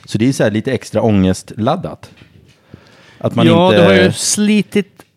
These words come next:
Speaker 2: isär en familj
Speaker 1: <laughs>
Speaker 2: i
Speaker 1: Ja, just det.
Speaker 2: rötterna och liksom förstört dina barns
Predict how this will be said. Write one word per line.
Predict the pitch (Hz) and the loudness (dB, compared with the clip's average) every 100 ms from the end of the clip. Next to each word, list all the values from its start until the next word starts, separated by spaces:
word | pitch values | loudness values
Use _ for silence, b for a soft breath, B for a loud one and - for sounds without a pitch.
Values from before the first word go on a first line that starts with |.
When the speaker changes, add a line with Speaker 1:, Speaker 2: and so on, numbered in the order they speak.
| _ _ | _ _
Speaker 2:
isär | 202 185 - 220 214 196 170 147 | -2 0 0 0 2 2 2 2
en | 151 151 135 | 2 0 0
familj | - 147 143 127 127 131 | -2 0 2 2 2 0
Speaker 1:
<laughs> | 131 | 0
Speaker 2:
i | 170 | 0
Speaker 1:
Ja, | 151 147 | 2 0
just | 156 - | -2 -2
det. | 156 | 0
Speaker 2:
rötterna | 143 135 127 | 0 0 0
och | 151 147 143 | 2 2 2
liksom | 139 - 143 - B B B | 0 -2 -4 -4 B B B
förstört | - - - 170 160 147 - | -4 -4 -2 0 2 0 -4
dina | 147 151 151 143 | -6 -2 0 0
barns | 143 139 135 127 120 - | 0 2 2 0 -4 -6